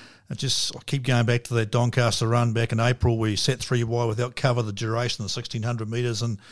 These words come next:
and kept finding at the line. He was going further and further ahead of, uh, I'm Thund-, I'm Thunderstruck in the last fifteen metres. So I wouldn't give up if you're a Mister Brightside fan. Buy bull bars, can you believe? Buy bull bars. <laughs> Highview, Highview stud Brent Gillivick. Uh, can you believe the bull bars might win a Cox Plate?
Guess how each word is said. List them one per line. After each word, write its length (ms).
and 160
kept 160
finding 400
at 80
the 60
line. 340
He 100
was 140
going 380
further 480
and 120
further 280
ahead 120
of, 260
uh, 220
I'm 120
Thund-, 340
I'm 220
Thunderstruck 500
in 60
the 40
last 220
fifteen 260
metres. 240
So 300
I 60
wouldn't 180
give 140
up 200
if 140
you're 80
a 60
Mister 240
Brightside 500
fan. 280
Buy 200
bull 380
bars, 360
can 220
you 80
believe? 460
Buy 260
bull 320
bars. 340
<laughs> 20
Highview, 500
Highview 380
stud 320
Brent 220
Gillivick. 500
Uh, 420
can 260
you 80
believe 300
the 100
bull 220
bars 340
might 180
win 160
a 40
Cox 260
Plate? 300